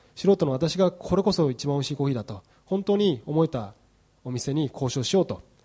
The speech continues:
で、日本で一緒に展開しませんかという話を交渉しようと思ったんです。で、結果、あの、二日間でですね、五十店舗ほど回ったんですけれども、一番美味しいと思えたのがそのタリーズコーヒーだったんですね。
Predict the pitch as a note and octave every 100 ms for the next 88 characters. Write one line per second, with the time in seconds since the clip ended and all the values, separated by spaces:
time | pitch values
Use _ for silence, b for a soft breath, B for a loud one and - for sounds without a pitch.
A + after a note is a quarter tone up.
0 | _ - D3+ C#3+ D#3 C3 G#2+ C3 C3 C3
1 | C3+ C3+ C#3+ C3 D3+ C3+ G#2+ A2 D#3 B2+
2 | - A#2 A2 D#3 - G#2+ - F#2+ F#2+ -
3 | _ _ _ _ _ _ _ _ - b
4 | b b b E3+ F#3 G3 F#3 E3+ - G3+
5 | F#3 A#2+ G#2 A#2 D3 E3 - F#3 F3+ F3
6 | E3 E3 E3 E3 A#2+ - G#2+ A2+ B2 G#2+
7 | - b b b b - C#3+ E3 F3+ F#3
8 | F3+ - F#3+ B2 F#2+ - _ _ _ -
9 | B2+ B2 D#3+ F3+ B2+ G#2+ - A#2 - A#2
10 | G#2 F#2+ F#2+ G2 C#3+